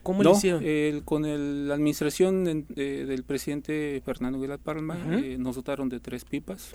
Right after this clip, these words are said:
Speaker 1: Ah, compraron
Speaker 2: Nuevecitas,
Speaker 1: pipas. Nuevas.
Speaker 2: nuevas, de paquete, se puede decir.
Speaker 1: Ándale.
Speaker 2: Y son los con los que damos el servicio cuando hay alguna necesidad o que nos falta el agua por alguna circunstancia, alguna fuga,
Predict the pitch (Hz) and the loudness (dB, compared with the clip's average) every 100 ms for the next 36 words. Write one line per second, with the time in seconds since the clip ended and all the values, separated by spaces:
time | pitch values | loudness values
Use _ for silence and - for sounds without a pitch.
0 | - 185 196 156 - 196 - 135 135 135 | -6 -4 -4 -2 2 4 8 8 8 6
1 | - 165 185 - 160 202 - - - - | 4 2 2 0 2 2 2 -4 -10 -2
2 | 131 135 147 175 127 - 113 135 - 156 | 2 4 2 0 -2 -4 -2 -2 -2 -6
3 | 120 139 127 - 190 - 151 147 131 117 | -4 -4 -2 -2 -4 -4 -12 -10 -8 -8
4 | - 139 185 202 185 170 160 - 165 175 | -2 4 8 8 6 2 2 2 2 2
5 | 180 160 170 185 196 175 156 147 147 156 | 2 2 4 4 4 4 2 4 6 6
6 | 170 170 143 139 147 156 156 - 135 147 | 6 2 0 0 0 0 -2 -4 -2 -2
7 | 156 127 123 120 - 123 - 151 151 151 | -2 -4 -6 -6 0 0 2 0 0 0
8 | - - 117 127 147 160 151 - 139 139 | -4 -6 -6 -4 -4 0 0 0 -2 -2
9 | 139 143 117 117 104 - 160 160 160 156 | -4 -4 -6 -6 -6 4 6 6 4 -2